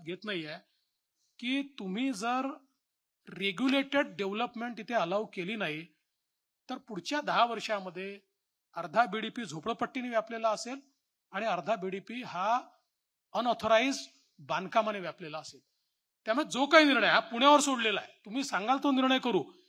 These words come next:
चार टक्के, चार टक्के फिजिबल होत नाही. तुम्ही ज्याची जमीन आहे त्याला विचारा की ती उरलेला भाग आपण त्यांना असं आपलं हरितीकरणामध्ये ठेवा, तर ते मेंटेन करायला चार टक्क्यात तो करू शकतो का? नाही करू शकत. त्यामुळे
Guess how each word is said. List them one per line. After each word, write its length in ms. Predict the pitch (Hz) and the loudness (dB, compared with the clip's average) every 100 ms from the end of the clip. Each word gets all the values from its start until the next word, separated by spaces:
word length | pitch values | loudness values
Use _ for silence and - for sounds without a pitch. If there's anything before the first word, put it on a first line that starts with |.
| _ - | _ 4
चार 200 | 226 233 | 6 6
टक्के, 260 | 233 226 214 | 2 -2 -4
चार 240 | 202 254 | 0 0
टक्के 240 | 269 269 277 | 0 -8 -8
फिजिबल 380 | 269 247 294 254 | -4 -2 2 0
होत 120 | 196 | -2
नाही. 160 | 165 127 _ _ _ _ - | -8 -16 _ _ _ _ -12
तुम्ही 220 | 208 277 | -6 -6
ज्याची 480 | 190 170 185 - 262 | -6 -6 -6 -4 -4
जमीन 280 | 202 196 247 | -2 -4 -4
आहे 100 | 269 | -4
त्याला 200 | 247 254 | -2 -2
विचारा 320 | 240 262 269 | -2 -4 -2
की 120 | 254 | -4
ती 160 | - 269 185 _ | -6 -8 -8 _
उरलेला 400 | 185 185 226 247 | -8 -4 0 2
भाग 260 | 247 180 226 | 6 6 6
आपण 300 | 202 240 233 | 4 0 -4
त्यांना 240 | 233 208 | -2 0
असं 180 | 226 240 | 0 -2
आपलं 200 | 220 247 | -4 0
हरितीकरणामध्ये 800 | 196 180 220 262 240 240 233 233 | 2 2 0 0 0 0 0 -2
ठेवा, 340 | 190 208 202 - - - _ _ _ | 0 6 6 6 -8 -20 _ _ _
तर 80 | - | -10
ते 160 | - 285 | -6 -4
मेंटेन 380 | 208 208 277 | -2 2 2
करायला 280 | 262 269 269 | 2 2 2
चार 220 | 269 247 | 2 2
टक्क्यात 300 | 254 262 277 269 | 2 -2 -6 -6
तो 40 | |
करू 220 | 269 285 311 | -4 0 2
शकतो 320 | 269 - 226 | 0 -2 -6
का? 180 | 214 208 | -4 -2
नाही 200 | 247 311 | -2 -4
करू 180 | 247 | -4
शकत. 260 | 208 202 180 - | -6 -8 -8 -6
त्यामुळे 340 | 208 254 311 | 0 2 2